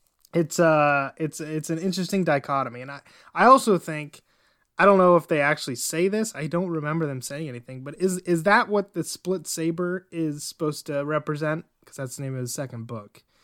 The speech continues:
Like, is the split saber supposed to represent the split nature of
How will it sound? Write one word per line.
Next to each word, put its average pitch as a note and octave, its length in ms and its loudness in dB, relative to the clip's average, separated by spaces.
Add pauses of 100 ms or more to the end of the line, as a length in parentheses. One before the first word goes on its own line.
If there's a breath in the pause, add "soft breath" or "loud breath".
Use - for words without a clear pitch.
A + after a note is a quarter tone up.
(320)
Like, B2+ 180 -4
is C3 100 -4
the C#3+ 80 -4
split F#3+ 320 0
saber E3+ 380 2
supposed D3+ 320 -4
to D#3 80 -2
represent C#3+ 800 -4
the C3 100 -10
split C#3 400 -8
nature C3+ 420 -8
of B2 200 -12